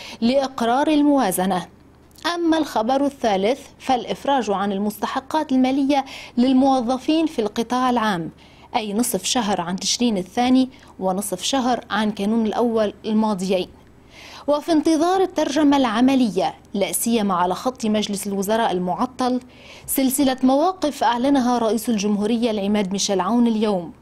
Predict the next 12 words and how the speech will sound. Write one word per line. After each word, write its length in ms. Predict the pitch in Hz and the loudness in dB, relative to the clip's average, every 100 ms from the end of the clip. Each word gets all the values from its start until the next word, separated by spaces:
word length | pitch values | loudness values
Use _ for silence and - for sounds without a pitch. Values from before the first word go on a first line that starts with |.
| - - - | -20 -20 -20
ففي 260 | - 233 233 | -8 -4 0
الموضوع 460 | 208 190 175 220 202 | 0 0 0 0 0
الحكومي، 680 | 185 185 190 190 220 277 285 - - - | -2 -4 -2 0 2 2 0 -16 -14 -2
عبر 420 | 226 214 247 262 | -2 0 -2 0
الرئيس 380 | 240 247 285 277 | 0 0 -2 0
عون 380 | 254 320 339 285 | 0 2 4 2
عن 260 | 240 233 | 2 2
بالغ 560 | 190 208 254 247 254 247 | 2 2 2 2 2 0
قلقه 600 | 240 226 233 233 226 226 | 0 0 0 0 0 2
على 240 | 202 208 | 2 0
مصير 420 | 202 190 - 247 | -2 -2 0 0
الحكومة 600 | 202 185 185 254 247 233 | 0 -4 -4 0 2 2